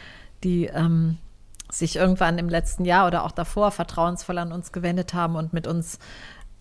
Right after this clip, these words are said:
ein Stück des Weges gegangen sind oder auch noch gehen. Und, ähm,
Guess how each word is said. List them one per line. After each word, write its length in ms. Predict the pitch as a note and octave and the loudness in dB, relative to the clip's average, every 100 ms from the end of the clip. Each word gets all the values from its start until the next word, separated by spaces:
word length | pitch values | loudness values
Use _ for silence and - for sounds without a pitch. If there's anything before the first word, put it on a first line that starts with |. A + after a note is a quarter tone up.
| - - | -20 -6
ein 80 | E3 | -4
Stück 260 | - - - | -2 -2 -2
des 200 | E3+ - | -2 2
Weges 280 | E3+ F#3 - | 4 4 0
gegangen 380 | E3+ D#3+ F#3+ G3 | 2 6 6 6
sind 240 | F#3 F3 | 4 0
oder 240 | E3 D#3 | 0 -2
auch 120 | - D3+ | -2 -2
noch 240 | D#3 - | -4 -4
gehen. 340 | E3 E3 F#3 | -2 0 0
Und, 340 | F#3 E3 E3 D#3+ | 0 0 0 -2
ähm, 420 | D#3+ D#3+ D#3+ D#3+ | -2 -2 -2 -4